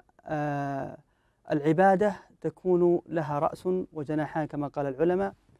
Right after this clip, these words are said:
رأسها المحبة، حب الله عز وجل نعبده حبا ونعبده خوفا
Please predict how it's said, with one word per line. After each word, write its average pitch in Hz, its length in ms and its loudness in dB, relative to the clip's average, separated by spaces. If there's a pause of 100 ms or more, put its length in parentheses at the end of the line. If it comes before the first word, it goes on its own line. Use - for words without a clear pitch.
(300)
رأسها - 280 -6
المحبة، 160 540 -2 (400)
حب 151 160 -6
الله 143 160 0
عز 135 160 -4
وجل 139 200 -4
نعبده 131 560 -6
حبا 160 340 -2 (600)
ونعبده 135 600 -6
خوفا 151 440 0